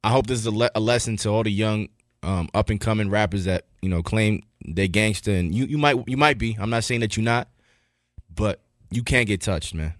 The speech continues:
That whole, I never ran with that whole thing where he was running with, like, "Oh, I can't get touched. Nobody can touch me." Nah, nigga. Yeah, you're not invincible. There's been people way tougher than you and way bigger and way crazier and way rec-, mo-, way more reckless than you,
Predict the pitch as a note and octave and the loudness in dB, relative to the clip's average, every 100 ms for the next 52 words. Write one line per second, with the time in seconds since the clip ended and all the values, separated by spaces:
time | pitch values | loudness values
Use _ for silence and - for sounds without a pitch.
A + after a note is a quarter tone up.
0 | - _ _ G#2 B2+ C#3+ C3 C#3 D3 C#3+ | -18 _ _ 0 2 4 4 6 4 2
1 | C3 B2+ B2+ A#2+ A2 A2 G#2 A2 G2+ G#2+ | 2 4 4 2 2 2 2 0 0 0
2 | G#2 F#2+ G2 G2 F2+ G2 F2 C2+ C#2 C#2 | 0 0 0 -2 -2 -2 -2 -2 -6 -4
3 | - E2 D2 - F2 D#2+ D#2+ F2+ E2+ F#2 | 0 2 2 0 -2 -2 -2 -2 0 0
4 | F2+ - - F#2 F2+ F#2+ E2+ E2+ E2 D#2+ | 0 0 -2 -2 -2 -2 -2 -2 -4 -4
5 | E2+ F2 D#2 - C#2 G2 A2 G#2+ G#2+ - | -2 -2 -4 -10 -6 -4 0 0 0 0
6 | G2 F#2+ F#2 E2 D2 D2+ _ _ _ - | -2 0 -2 -4 -10 -12 _ _ _ -6
7 | A2+ A#2 B2 B2 A#2+ G#2 A#2+ C3+ B2+ C3+ | -4 -2 -2 -2 -2 0 4 2 2 -2
8 | A#2+ A#2+ A2+ A2+ G#2+ G2 G#2+ A#2+ G#2+ A#2+ | 0 0 2 4 4 4 4 2 2 0
9 | A2+ G2+ G2 A2 A2 G#2+ G2+ - - _ | 0 -2 -2 0 0 -2 -6 -12 -20 _
10 | _ _ _ _ F2 G2 - _ _ - | _ _ _ _ _ -20 -20 _ _ -6
11 | - C3+ B2 G#2 F#2+ F#2 A2+ A#2+ A#2 F#2 | 2 4 4 2 0 2 4 4 2 0
12 | G2 B2+ G#2+ A2 A#2 C3+ B2+ A#2 C3 A2+ | 0 0 0 -2 0 0 2 4 2 2
13 | G2 F#2 F#2+ G#2+ F#2+ | -4 -2 0 0 -2